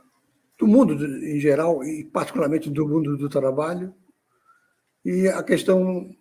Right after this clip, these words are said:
mais específica, que é eleitoral. Nós pretendemos fu-, futuramente chamar o Romildo de novo para conversar sobre uma questão levantada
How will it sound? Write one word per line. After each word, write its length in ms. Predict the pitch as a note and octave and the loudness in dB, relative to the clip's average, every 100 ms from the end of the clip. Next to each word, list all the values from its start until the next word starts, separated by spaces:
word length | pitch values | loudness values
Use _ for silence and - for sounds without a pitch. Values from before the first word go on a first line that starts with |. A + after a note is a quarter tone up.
| _ | _
mais 300 | D#3 E3 E3 | -4 0 0
específica, 880 | D3+ - E3 - E3+ - F#3 D3+ D3 - _ | 0 -2 -2 0 -4 -4 -6 -6 -8 -20 _
que 100 | D3+ | -2
é 540 | D3 C#3+ C3+ B2+ B2+ - _ _ - | 0 0 -4 -6 -10 -18 _ _ -8
eleitoral. 680 | C#3+ D#3 D3+ D3 A#2+ A2 - - _ _ _ _ _ _ _ _ _ _ - | -2 -2 0 -2 -2 -8 -16 -20 _ _ _ _ _ _ _ _ _ _ -10
Nós 440 | G#3+ A3 G#3 - - _ _ - | -2 -2 -2 -6 -18 _ _ -4
pretendemos 760 | G#3+ A3+ G3+ F3+ G3+ E3+ - | 0 4 6 6 4 4 -6
fu-, 200 | - - | -12 -8
futuramente 800 | G3 - - A3+ G3 E3 G3+ F#3+ | -6 -4 -2 4 6 4 0 -2
chamar 400 | - F#3 D#3 E3+ | -2 -2 0 2
o 100 | E3+ | 2
Romildo 420 | D3+ D3+ E3+ D3+ | 2 0 -2 -4
de 100 | C3+ | -4
novo 480 | D3+ F#3+ E3 B2+ C3 _ _ _ _ _ | -2 -2 -2 -6 -16 _ _ _ _ _
para 120 | E3+ E3 | -4 -2
conversar 540 | F#3 E3+ D#3+ - F3 | 0 2 0 2 -2
sobre 680 | - F3 E3 E3 D#3 C#3+ - - _ _ - _ - | -2 -4 -2 0 0 -2 -8 -18 _ _ -20 _ -12
uma 160 | D#3+ | -10
questão 400 | - D#3 D3+ F3 | -6 -6 0 2
levantada 840 | E3+ D#3 D#3+ C#3 E3 D#3 D3+ D3 | 4 2 0 -4 -2 -2 0 -2